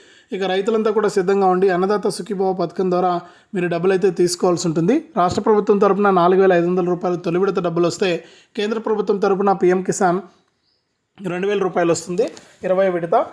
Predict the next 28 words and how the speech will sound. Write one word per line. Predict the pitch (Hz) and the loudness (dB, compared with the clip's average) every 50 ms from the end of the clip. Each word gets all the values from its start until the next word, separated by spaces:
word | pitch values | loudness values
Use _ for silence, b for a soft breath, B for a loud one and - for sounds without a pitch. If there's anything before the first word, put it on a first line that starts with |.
| - | -8
ఇప్పటివరకు | 208 180 214 226 226 226 226 233 233 | -6 -4 0 2 2 2 0 -2 -2
కూడా | 202 226 214 208 | 0 0 0 2
కేంద్ర | 208 196 190 190 202 | 2 0 0 0 0
ప్రభుత్వం | 202 208 208 190 190 185 190 190 180 | 0 0 0 0 0 -2 -2 -2 -2
పంతొమ్మిది | 165 175 175 175 214 214 208 208 | -2 -2 -4 -4 -4 -2 -2 0
విడతల | 196 190 190 196 196 190 | 0 0 0 0 0 0
డబ్బులను | 175 170 175 190 190 190 | 0 0 -2 -2 -4 -4
పూర్తి | 170 - 185 165 165 202 | -6 -6 -8 -8 -8 -8
చేసి | 175 165 180 175 - - 208 185 185 - B B B B B B | -6 -6 -6 -6 -4 -4 -4 -4 -4 -8 B B B B B B
ఇరవై | 190 202 220 226 220 | -4 -2 0 0 0
విడత | 220 214 208 - 208 | 0 0 -2 0 0
డబ్బులను | 190 180 175 196 196 196 | 0 0 0 -2 -4 -2
విడుదల | 180 175 175 190 185 185 - 196 | -2 -2 -2 -2 -2 -2 -2 -2
చేయడానికి | 180 175 170 175 170 - 220 180 | 0 0 0 -2 -2 -4 -6 -6
సిద్ధంగా | - - 175 165 180 180 175 175 165 | -4 -4 -6 -4 -4 -2 0 0 0
ఉంది. | 165 170 208 269 - - B B B B B | 0 0 -2 -2 -4 -6 B B B B B
మరి | 202 196 190 | -4 -2 -2
ఇరవై | 190 208 220 247 240 | 0 2 2 4 4
విడత | 240 226 226 233 | 4 2 2 0
డబ్బులు | 220 202 190 214 208 196 196 | 0 0 2 0 2 2 4
రావాలంటే | 190 196 196 190 185 190 208 | 4 4 4 2 2 -2 -4
ప్రతి | 202 - 190 175 170 208 | -4 -2 -2 -2 0 0
రైతు | 202 196 196 208 | -2 -2 -2 -2
కూడా | 196 202 202 | -2 -2 -2
మనకు | 196 185 185 180 202 180 | -2 -4 -4 -4 -2 -2
ఈ | 180 190 196 | -2 0 0
విధంగా | 196 202 202 196 185 190 202 | 0 0 -2 -2 -4 -4 -4
చేసుకుని | 180 165 - - 196 190 190 | -6 -6 -6 -6 -6 -4 -4